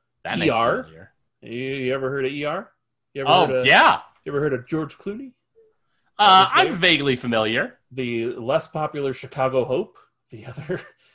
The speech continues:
Speaker 2: you know, primetime, uh, hospital drama. Uh, Touched by an Angel was a favorite in my household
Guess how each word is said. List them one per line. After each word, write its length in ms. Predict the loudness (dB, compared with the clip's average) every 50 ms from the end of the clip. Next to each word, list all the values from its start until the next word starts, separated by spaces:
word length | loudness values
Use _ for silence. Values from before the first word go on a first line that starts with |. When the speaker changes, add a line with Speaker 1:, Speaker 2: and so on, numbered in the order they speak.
| _ _ _
Speaker 2:
you 80 | -12 -8
know, 260 | -8 -6 -6 -8 -10 _ -12
primetime, 680 | -8 -6 -6 -6 -6 -8 -8 -8 -8 -8 -8 -10 -14 -18 _ _ _ _ _ _ _ _ -10
uh, 360 | -6 -4 -4 -4 -4 -4 -6
hospital 480 | -6 -6 -6 -6 -6 -8 -10 -10 -10 -10
drama. 400 | -8 -8 -8 -8 -8 -10 -16 -18 _ _ _ _ _ _ _ _ _ _ _ _ _ _ _ _ _ _ _ _ _ -10
Uh, 140 | -6 -6 -6
Touched 340 | -4 -2 -4 -4 -4 -6 -6
by 160 | -6 -4 -4
an 100 | -4 -4
Angel 440 | -4 -6 -6 -8 -8 -8 -8 -10 -12
was 200 | -12 -14 -14 -14
a 60 | -12
favorite 340 | -8 -6 -6 -4 -4 -4 -6
in 120 | -6 -6
my 180 | -6 -6 -6 -6
household 540 | -6 -6 -6 -6 -8 -8 -10 -10 -10 -14